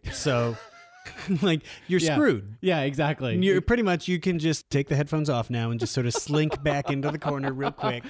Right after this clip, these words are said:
Speaker 2: <laughs> Yeah, exactly. I mean, I went to a Bernie rally the other day, and, um, I was kind of, like, disappointed with the,
Speaker 1: The
Speaker 2: I mean,
Speaker 1: whiteness?
Speaker 2: the, well, there was definitely a lot of whiteness happening, but it wa-, there were a lot of Latinos there, and, and that's about it.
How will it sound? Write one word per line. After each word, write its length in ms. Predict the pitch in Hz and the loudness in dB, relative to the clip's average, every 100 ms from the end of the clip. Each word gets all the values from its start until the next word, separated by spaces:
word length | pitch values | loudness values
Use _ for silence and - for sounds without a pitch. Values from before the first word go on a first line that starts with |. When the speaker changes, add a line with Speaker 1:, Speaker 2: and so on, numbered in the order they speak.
| - | -16
Speaker 2:
<laughs> 180 | - - | -18 -8
Yeah, 280 | 156 147 117 - - - | -2 -2 -2 -8 -16 -4
exactly. 420 | 165 185 180 180 | -2 0 0 0
I 120 | 185 | 0
mean, 100 | 196 | 0
I 40 | 190 | 0
went 180 | 226 233 | 0 0
to 100 | 180 | 0
a 40 | |
Bernie 300 | 139 185 262 | 0 0 0
rally 360 | 185 131 131 127 | 0 0 0 0
the 80 | 127 | 0
other 180 | 123 120 | 0 0
day, 260 | 123 123 | 0 0
and, 320 | 123 120 120 120 | -2 -4 -6 -4
um, 320 | 113 110 113 | -2 -2 -4
I 140 | 127 | -2
was 320 | 131 139 143 - | 0 0 0 -2
kind 220 | 139 131 | -2 -2
of, 160 | 117 | -2
like, 180 | 117 110 | -4 -6
disappointed 800 | 139 123 110 - 120 117 117 95 | -6 -8 -8 -6 -6 -6 -8 -8
with 160 | 113 101 _ _ _ | -10 -10 _ _ _
the, 120 | 117 | -2
Speaker 1:
The 80 | 120 | 0
Speaker 2:
I 40 | |
mean, 100 | 127 147 | 2 0
Speaker 1:
whiteness? 460 | 143 170 190 - 139 | -2 -4 -6 -8 -4
Speaker 2:
the, 440 | 139 135 135 120 - | 0 2 0 -4 -6
well, 240 | 208 233 226 | 0 0 2
there 140 | 233 | 2
was 140 | 226 - | 2 2
definitely 340 | 226 - 185 | 0 2 2
a 40 | 170 | 2
lot 80 | |
of 60 | 156 156 | 4 2
whiteness 280 | 160 143 | 0 -2
happening, 480 | 143 127 - 127 135 | 0 0 0 -2 -2
but 180 | 147 165 | -2 -2
it 60 | 165 | -2
wa-, 100 | 156 | -2
there 140 | 151 | -2
were 60 | 156 | 0
a 60 | 143 | 2
lot 160 | 156 | 0
of 80 | 180 | 0
Latinos 540 | 170 - 160 156 151 143 | -2 -4 -4 -2 -4 -2
there, 400 | 147 143 143 135 _ _ _ 123 | 0 2 0 -4 _ _ _ -4
and, 300 | 120 120 - | -4 -4 -8
and 160 | 113 113 | -8 -6
that's 200 | 123 - | -6 -4
about 240 | 117 110 | -4 -2
it. 180 | 104 87 | -4 -6